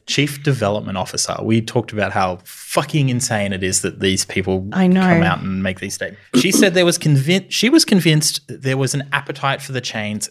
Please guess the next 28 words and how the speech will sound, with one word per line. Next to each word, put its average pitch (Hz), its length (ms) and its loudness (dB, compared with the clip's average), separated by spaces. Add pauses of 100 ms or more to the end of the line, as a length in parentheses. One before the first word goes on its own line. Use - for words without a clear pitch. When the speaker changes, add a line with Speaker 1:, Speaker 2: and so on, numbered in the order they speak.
Speaker 1:
signature 262 480 0
burger, 113 500 0 (380)
fries, 127 720 4
and 120 160 -4
frosty - 460 -2
desserts 110 580 0
down 95 280 0
under. 90 340 -6 (260)
You - 60 -20
fucking - 320 -4
bet - 180 -2
there - 160 -4
is, - 340 0 (600)
Abigail. 269 240 2
Speaker 2:
I 440 540 0 (340)
am 247 200 -2
really 202 260 -2
excited 170 360 -2
about 156 220 -4
this - 200 -8
because 190 720 2 (160)
I 302 880 0
had 220 220 0
McDonald's 165 460 -4
for - 100 -6
dinner 151 140 0
last - 340 -4
night - 280 2